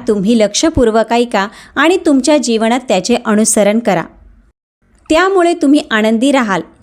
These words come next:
कधीच तुम्हाला तुमचा मुलगा किंवा सूनबाई त्रास देणार नाही." इतकं म्हटल्यानंतर ते साधू महाराज पुढे म्हणाले, सर्वात पहिली गोष्ट आहे, बोलताना नेहमी तुम्ही तुमच्या बोलण्याकडे लक्ष द्या, तुमच्या वाणीवर लक्ष द्या, कारण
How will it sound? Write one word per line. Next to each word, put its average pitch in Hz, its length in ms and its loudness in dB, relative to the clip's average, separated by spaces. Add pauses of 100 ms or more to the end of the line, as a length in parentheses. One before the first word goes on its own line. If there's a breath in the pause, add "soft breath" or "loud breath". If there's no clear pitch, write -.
(120)
कधीच 247 380 0
तुम्हाला 233 420 0
तुमचा 226 400 -2
मुलगा 247 360 0
किंवा 233 380 -2
सूनबाई 226 460 0
त्रास 220 420 -4
देणार 190 280 -2
नाही." 180 300 -6 (500 soft breath)
इतकं 339 360 0
म्हटल्यानंतर 311 800 2
ते 311 60 2
साधू 240 360 0
महाराज 240 420 0
पुढे 208 260 -2
म्हणाले, 208 400 -2 (520 loud breath)
सर्वात 302 380 0
पहिली 269 440 0
गोष्ट 214 300 -2
आहे, 185 300 -4 (200)
बोलताना 247 580 0
नेहमी 233 480 0
तुम्ही 220 300 0
तुमच्या 214 280 0
बोलण्याकडे 214 640 0
लक्ष 196 240 -2
द्या, 180 200 -2 (520 loud breath)
तुमच्या 294 300 2
वाणीवर 240 480 2
लक्ष 220 340 -2
द्या, 170 180 -2 (420)
कारण 202 340 0